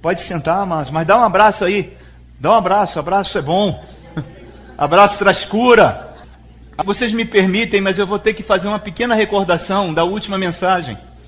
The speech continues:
quando nós falamos do primeiro filho, só pra gente pegar o contexto e embalar pro segundo,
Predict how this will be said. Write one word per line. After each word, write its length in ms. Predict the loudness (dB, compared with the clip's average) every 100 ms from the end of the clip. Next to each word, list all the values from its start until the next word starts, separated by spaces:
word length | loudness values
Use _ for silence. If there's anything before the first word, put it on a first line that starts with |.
| -20 -20 -20 -20 -8
quando 220 | -4 0
nós 200 | 0 2
falamos 420 | 2 2 0 -2
do 100 | -4
primeiro 360 | -4 0 0 -2
filho, 400 | -6 -8 -6 -6
só 160 | -8
pra 160 | -6 -6
gente 280 | -6 -6 -8
pegar 280 | -6 0 0
o 60 |
contexto 600 | 0 -2 2 2 2 -2
e 40 | -2
embalar 400 | 2 4 4 2
pro 120 | -4
segundo, 500 | -8 -4 -4 -4